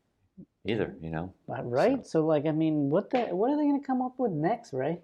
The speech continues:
Speaker 2: What's the next thing?
Speaker 1: I don't know.
Speaker 2: I, I don't know
Speaker 1: Like
Speaker 2: either.
Speaker 1: robotic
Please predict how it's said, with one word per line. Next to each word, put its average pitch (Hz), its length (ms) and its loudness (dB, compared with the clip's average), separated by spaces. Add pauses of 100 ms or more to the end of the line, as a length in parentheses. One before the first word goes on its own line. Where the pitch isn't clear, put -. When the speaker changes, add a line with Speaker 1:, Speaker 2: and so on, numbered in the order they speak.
(120)
Speaker 2:
What's 180 220 -4
the 220 100 0
next - 560 -4
thing? 131 280 -4 (560)
Speaker 1:
I 80 40 -6
don't 82 240 -4
know. 85 240 -6 (840)
Speaker 2:
I, 147 40 -4
I - 880 -16
don't 127 120 -8
know 110 60 -6
Speaker 1:
Like 90 180 -2
Speaker 2:
either. 117 220 -16 (320)
Speaker 1:
robotic 92 580 0